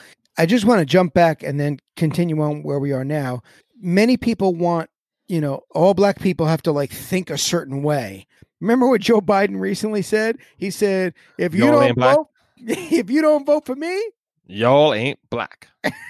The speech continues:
Speaker 1: as if all black people are supposed to vote a certain way because they can't think for themselves. You know, all Caucasian people don't vote a certain way. Hispanic people don't vote a certain way. Uh,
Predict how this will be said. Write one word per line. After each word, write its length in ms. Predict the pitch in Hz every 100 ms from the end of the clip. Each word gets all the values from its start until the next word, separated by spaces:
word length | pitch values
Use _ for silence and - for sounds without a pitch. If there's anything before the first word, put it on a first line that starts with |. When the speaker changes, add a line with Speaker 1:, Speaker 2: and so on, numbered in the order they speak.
| - - -
Speaker 1:
as 160 | 269 240
if 140 | 285 -
all 200 | 320 349
black 260 | 359 381
people 380 | - 302 - 285
are 160 | 285 254
supposed 300 | - 294 240
to 100 | 240
vote 360 | 190 302 349 -
a 100 | 226
certain 560 | - - 339 311 247
way 460 | 247 381 302 220 247 - - - _
because 540 | 262 262 - 269 220 - _ _ _
they 200 | 247 359
can't 360 | - 294 330 330
think 240 | 359 392
for 140 | 330
themselves. 720 | 262 233 175 226 180 139 120 - _ _
You 120 | 220
know, 200 | 214 233 -
all 240 | 226 262
Caucasian 580 | - 269 - 285 262 254
people 300 | 240 247 226
don't 260 | 233 233 190
vote 180 | 220
a 60 | 214
certain 320 | - 233 220
way. 240 | 208 202 180
Hispanic 540 | 233 - 285 277 269
people 220 | 254 226
don't 300 | 170 214 196
vote 220 | 131 214 214
a 100 | 190
certain 400 | - 208 190 180
way. 300 | 175 165 127 _ _ _ -
Uh, 160 | 175